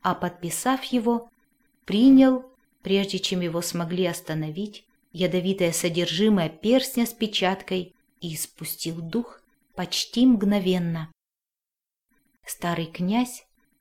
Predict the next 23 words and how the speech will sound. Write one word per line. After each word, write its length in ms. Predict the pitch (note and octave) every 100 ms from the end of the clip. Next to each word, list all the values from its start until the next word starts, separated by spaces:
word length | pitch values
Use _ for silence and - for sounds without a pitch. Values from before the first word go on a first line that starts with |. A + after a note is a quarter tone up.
| -
последовал 680 | F3+ - G#3 C4+ B3+ B3+
за 140 | A#3+ A#3+
ним 240 | A#3+ B3
в 40 | A#3
могилу 420 | A3+ G3+ C4 C4
через 360 | - G#3 F#3+
две 240 | E3 F3+ A3
недели, 720 | A3+ G#3 F3 F3+ E3+ D#3+ D#3+ _ _ _
оставив 540 | - F3+ - G3+ G3 F#3+
все 260 | - G3+
свое 320 | G3 - F#3
состояние 840 | F3+ F3+ E3+ - E3+ F#3 A#3 A#3 A#3
Бьянке. 680 | F#3 F#3+ F#3 F3 - E3 D#3 _ _ _ _ _ _ _ _ _
Но 140 | - G3+
несчастная 680 | A3 A3 C4+ B3+ - A#3+
девушка — 640 | G3+ A#3+ C4 G3+ - E3 D#3 _ _ _ _
на 120 | E3+
чью 280 | F3 - G3
молодость 600 | G#3 A3+ A#3+ A3+ G#3 G#3+ -
обрушились 960 | G3+ G3+ A#3+ B3 - G#3 G3 - - _
две 300 | E3+ F#3+ A#3
такие 420 | C4 G#3+ G#3 A#3
трагедии, 800 | G3+ F3 F3+ F#3+ C4 A3 F#3 D#3+